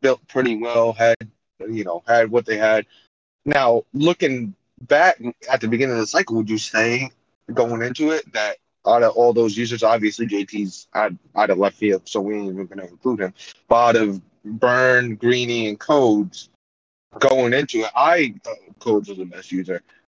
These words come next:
Where were you on all, on, on that situation? Did you guys also think that Codes was the best user going into it, or now that he's proven that he, he, he's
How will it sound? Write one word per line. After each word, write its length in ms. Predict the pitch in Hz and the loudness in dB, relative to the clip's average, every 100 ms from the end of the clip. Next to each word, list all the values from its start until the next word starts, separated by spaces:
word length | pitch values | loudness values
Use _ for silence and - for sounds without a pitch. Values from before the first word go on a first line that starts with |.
| _ _ | _ _
Where 360 | - 104 143 160 | -8 0 4 4
were 120 | 147 | 4
you 500 | 117 143 143 113 107 _ _ _ _ _ _ | 4 4 4 4 0 _ _ _ _ _ _
on 220 | - 107 104 | -2 0 2
all, 260 | 107 95 78 | 2 0 -4
on, 240 | 120 110 95 | -2 -2 -2
on 220 | 117 104 104 | -2 -2 0
that 220 | 107 - | -2 -4
situation? 460 | 92 101 92 98 | -6 -6 -4 -8
Did 140 | 104 120 | -6 -4
you 60 | |
guys 260 | 113 123 113 | -2 -2 0
also 380 | 110 117 127 113 | -2 -2 -2 -4
think 260 | 117 110 | -4 -6
that 180 | 104 107 | -2 -2
Codes 320 | - 110 107 | 0 -2 -2
was 120 | 101 95 | -8 -8
the 60 | |
best 280 | 95 107 - | -4 -4 -4
user 220 | 110 107 | -4 -4
going 340 | 95 104 101 110 | -2 -4 -4 -8
into 320 | 139 175 175 | -4 -2 -2
it, 120 | 175 _ _ - | -4 _ _ 0
or 320 | 120 110 107 | 2 4 2
now 260 | 107 113 113 | 2 0 2
that 200 | 113 104 | 2 0
he's 340 | 110 107 98 | -2 -6 -8
proven 440 | - 123 110 107 101 | -6 -4 -2 -4 -2
that 260 | 101 95 _ _ _ _ _ - | -2 -4 _ _ _ _ _ -6
he, 260 | 120 104 - | -4 -2 -6
he, 400 | 120 110 98 78 107 | -8 -6 -6 -6 -4
he's 460 | 120 101 - - | -4 -4 -6 -14